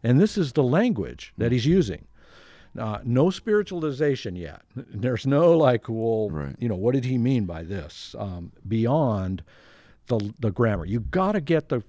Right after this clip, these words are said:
Speaker 1: the first line of communication, the writing down first. So the author has, he uses nouns, verbs, pronouns. He uses repeated words and lists, figures of speech, contrasts. Uh, th-, then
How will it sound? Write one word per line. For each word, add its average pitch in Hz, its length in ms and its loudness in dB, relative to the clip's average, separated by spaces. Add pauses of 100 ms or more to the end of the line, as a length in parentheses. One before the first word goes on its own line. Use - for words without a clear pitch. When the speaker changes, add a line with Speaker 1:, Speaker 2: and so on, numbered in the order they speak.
Speaker 1:
the 104 320 -4
first - 380 -2
line 131 240 0
of 120 120 -4
communication, 117 680 -2
the 95 100 -2
writing 117 440 0
down 95 240 -2
first. - 480 -8 (480)
So 110 400 6
the 101 120 2
author 127 420 4
has, 107 440 0
he 113 140 -2
uses 107 420 2
nouns, 120 480 2
verbs, 113 480 4
pronouns. 113 800 0 (200)
He 123 80 -2
uses 120 520 2
repeated 120 560 0
words 113 540 0
and 101 220 -4
lists, 120 580 0
figures 127 460 0
of 120 120 0
speech, 117 600 -2
contrasts. 113 1000 -2 (600)
Uh, 104 340 0 (160)
th-, 123 120 -4 (100)
then 151 560 4